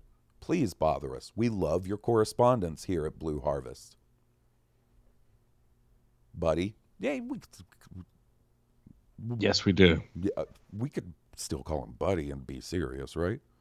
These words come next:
Speaker 2: I don't know.
Speaker 1: Should just call him Sir. <laughs>
Speaker 2: Yeah,
Speaker 1: We
Speaker 2: that's
Speaker 1: love
Speaker 2: what
Speaker 1: your
Speaker 2: I'm doing.
Speaker 1: correspondences, sir. Please continue them. But last week you mentioned the Power Team. Wow.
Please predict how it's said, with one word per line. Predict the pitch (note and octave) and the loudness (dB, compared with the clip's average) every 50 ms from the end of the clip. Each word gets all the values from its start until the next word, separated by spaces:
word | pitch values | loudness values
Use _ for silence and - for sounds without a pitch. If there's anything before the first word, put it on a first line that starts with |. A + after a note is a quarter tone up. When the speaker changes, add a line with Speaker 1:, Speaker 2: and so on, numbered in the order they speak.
| _ _ _ _ _ _ _ _ _ _ _ _ _ _ _ _ _ - | _ _ _ _ _ _ _ _ _ _ _ _ _ _ _ _ _ 6
Speaker 2:
I | E2+ F#2 F#2 | 10 12 12
don't | F2 E2 E2 | 12 10 8
know. | E2 D#2+ D#2 C#2+ - - _ _ _ _ | 6 4 2 0 -2 -8 _ _ _ _
Speaker 1:
Should | - - G2 E2 | -8 -6 -6 -6
just | D#2 E2 - - | -6 -8 -8 -2
call | - G#2 F#2 E2+ | 0 0 0 0
him | D#2 - | -2 -6
Sir. | - - F#2+ F2 F2+ G#2 B2+ - _ _ _ _ _ _ _ _ - - - - - - - - - | -6 -2 0 2 2 0 -2 -4 _ _ _ _ _ _ _ _ -20 -20 -20 -20 -20 -20 -20 -4 -2
<laughs> | - E3+ - A#3 G#3 - | -2 2 4 6 8 8
Speaker 2:
Yeah, | F2 D#2+ D#2+ D#2 D2 - | 10 10 8 6 6 4
Speaker 1:
We | D3+ F3 | 6 8
Speaker 2:
that's | F#3 G3+ | 10 12
Speaker 1:
love | A#3 G#3+ | 12 12
Speaker 2:
what | - F3 | 12 12
Speaker 1:
your | - E2+ | 10 8
Speaker 2:
I'm | E2 | 8
doing. | - E3 D3 | 8 8 10
Speaker 1:
correspondences, | C3 A#2 G#2+ - - - C3+ A#2+ A2 G#2+ G2+ G2+ F#2+ - F#2 E2+ E2 | 10 8 6 4 4 4 6 6 6 4 2 -2 -4 -4 -4 -6 -4
sir. | - - A2 A#2+ D#3 G#3 A3 - _ _ _ _ _ _ - | -2 2 2 4 4 2 0 -4 _ _ _ _ _ _ -8
Please | - A#3+ A#3+ G#3+ - | -4 -2 -2 -2 -2
continue | - A3+ G3 - - A3+ A#3 G#3+ E3+ G#2+ F2 | -2 -4 -2 0 2 0 2 2 0 0 -2
them. | D#2 C#2+ B1+ B1 - _ _ _ _ _ _ _ - _ - - | -2 -4 -8 -10 -16 _ _ _ _ _ _ _ -20 _ -8 -4
But | G#2 G2 | -2 2
last | F2+ A2+ C3+ E3+ D#3+ - | 6 8 8 8 8 4
week | B2+ C3 B2+ A#2 - B2 | 2 2 2 2 0 0
you | A#2+ | 0
mentioned | A2 A2 B2 B2+ - - G2+ G2 | 2 2 0 0 0 0 0 0
the | F2 | 0
Power | - - - - - B2+ C3+ C#3 B2 A2 F#2+ E2+ | -2 -2 -2 -2 2 6 6 8 8 6 4 2
Team. | - - F#2+ E2 D2 C2 A1+ A1 A#1+ - _ _ _ _ _ - | -2 -4 -4 -4 -4 -8 -12 -14 -18 -20 _ _ _ _ _ -6
Wow. | - E2 F#2+ G#2+ G#2+ F2+ D2 B1+ A#1+ | 0 4 4 6 6 4 2 -2 -6